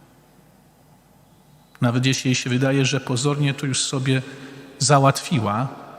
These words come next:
to tylko pozornie. Jesteśmy wezwani do tego, żeby szanować swoją tożsamość,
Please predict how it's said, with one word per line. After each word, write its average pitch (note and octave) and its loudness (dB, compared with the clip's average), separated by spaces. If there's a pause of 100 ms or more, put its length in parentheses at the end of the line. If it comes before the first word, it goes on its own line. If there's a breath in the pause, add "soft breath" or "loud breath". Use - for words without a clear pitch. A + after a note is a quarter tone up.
(320)
to - -2
tylko - -2
pozornie. C3 0 (4000 soft breath)
Jesteśmy D3 4
wezwani C3 4
do C3 2
tego, C3+ 0
żeby C3 2
szanować C3 2
swoją B2+ 0
tożsamość, A2 -2